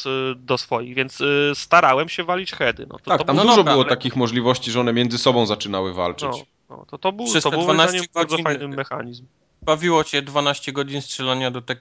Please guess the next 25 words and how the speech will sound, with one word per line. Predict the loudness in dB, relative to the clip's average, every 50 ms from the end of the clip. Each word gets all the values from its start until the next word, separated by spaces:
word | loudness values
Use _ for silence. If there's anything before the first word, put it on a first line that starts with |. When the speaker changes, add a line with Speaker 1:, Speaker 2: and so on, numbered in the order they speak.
| _ _
Speaker 3:
tej | -4 -4 0
samej | 2 2 2 2 2 0
głowy | 0 -2 -2 -2 -6
tego | -10 -10 -8 -8
samego | -6 -6 -6 -4 -4 -4 -4
robota, | -4 -4 -4 -4 -4 -2 -2 -2 -2
żeby | -4 -8 -8 -8 -6 -4
on, | -4 -4 -4 -4 -8 -10 -12 -12
on | -12 -12 -12 -12
odstrzelił | -12 -12 -10 -10 -4 -2 -2 0 0 -2
innego | -4 -4 -2 2 4 6
Speaker 1:
Tak. | 6 6 6 6
Speaker 3:
takiego | 4 2 0 -2
samego | -4 -10 _ _ _ -14 -12
robota? | -8 -6 -6 -6 -2 0 0
Speaker 1:
Bawiło | 0 2 2 0 0 0 0 -2 -4
Speaker 3:
Tak? | -8 -12
Speaker 1:
mnie. | -14 -10 -6
Speaker 3:
O, | -4 -2 -2 -2 -4 -2
Speaker 2:
Tak. | 2 4 6 6 6 4
Speaker 1:
Tak. | 2 2
Speaker 2:
Mnie | 0 -4
też, | -6 -4
tak. | 0 4 6 6 6
Speaker 3:
jest | 6 4